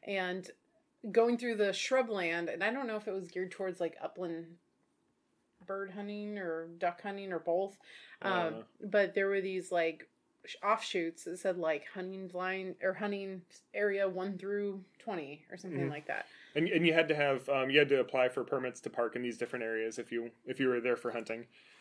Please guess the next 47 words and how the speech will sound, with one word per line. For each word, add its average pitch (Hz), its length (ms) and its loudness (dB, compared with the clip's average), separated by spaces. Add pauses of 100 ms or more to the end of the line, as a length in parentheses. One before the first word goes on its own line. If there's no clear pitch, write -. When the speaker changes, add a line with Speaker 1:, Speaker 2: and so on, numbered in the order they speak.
(180)
Speaker 2:
We 175 80 10
didn't 180 180 8
end 165 120 4
up 143 80 0
driving 143 300 6
down 135 220 0
any 127 160 -8
of 117 80 -8
them, 123 140 -6
so 127 140 0
I 131 40 2
don't 131 140 -2
know 127 200 0
if - 200 -6 (640)
we 151 100 4
needed 135 280 2
it 127 140 0
for 123 140 -2
just 117 200 -2
wildlife 117 360 2
observation. 110 640 -2 (1000)
But 170 80 6
there 180 80 12
was 175 100 10
plenty 170 300 4
of, 127 220 4
uh, 117 340 4 (200)
plenty 170 240 2
of 127 180 2 (320)
road 143 320 8
for 139 160 4
us 127 120 2
to 123 80 -4
drive 123 300 2
and 123 80 -4
plenty 131 200 0
of 117 100 -4
stops - 480 4
just 139 220 0
right 127 180 6
along 123 240 2
the 117 60 -4
main 117 200 -2
road 117 320 2
that 120 80 0
we 123 80 0
didn't 113 240 -12